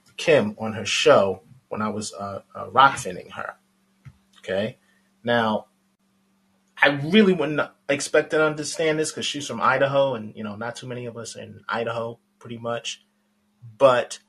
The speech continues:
she said that she asked a Nigerian person about, "Hey, do you face any racism or something like that?" And she said he was like, "No." So,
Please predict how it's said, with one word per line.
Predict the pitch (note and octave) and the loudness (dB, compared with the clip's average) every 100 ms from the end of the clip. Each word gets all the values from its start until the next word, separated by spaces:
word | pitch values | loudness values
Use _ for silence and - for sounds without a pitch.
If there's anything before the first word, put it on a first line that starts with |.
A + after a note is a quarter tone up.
| _ _ _ _ _ _ _ _ _ | _ _ _ _ _ _ _ _ _
she | - - G#3 | -8 -4 -2
said | G#3 - F3 C#3+ | -2 0 0 0
that | C3+ A#2+ | -2 -2
she | - D#3+ C#3+ C#3 | -6 -8 -10 -6
asked | C3 A#2+ - | -6 -6 -8
a | A2+ | -10
Nigerian | A2+ A2+ A2 A#2+ A#2+ A2+ A2 G#2 | -8 -12 -10 -8 -6 -8 -10 -10
person | - G#2 G2+ G#2+ G#2 G2+ - | -10 -10 -10 -12 -12 -14 -16
about, | G2 G#2 G2+ - | -16 -16 -14 -10
"Hey, | F#3 G3+ E3 | -6 -4 -6
do | C3 | -8
you | D3 F3 D#3+ | -12 -14 -16
face | - E3+ E3+ E3 | -16 -12 -12 -12
any | D#3 D3 C3+ _ _ _ C#3 | -16 -16 -20 _ _ _ -2
racism | D3+ D3+ E3 D3 D3+ C#3 | -2 -2 -6 -4 -6 -6
or | A#2+ | -10
something | D#3 C#3 D#3 C#3+ | -12 -12 -10 -8
like | D3 - | -8 -6
that?" | D#3 D#3 D#3 _ _ _ B2 | -6 -6 -10 _ _ _ -12
And | A2+ | -10
she | - F3 | -10 -10
said | - D3+ B2+ B2 | -6 0 0 0
he | D#3+ | -6
was | D3 B2+ | -8 -4
like, | B2 A2+ A2 | -4 -4 -2
"No." | D#3 A#2 - - _ _ _ | -2 -2 -4 -16 _ _ _
So, | - - - | -20 -16 -16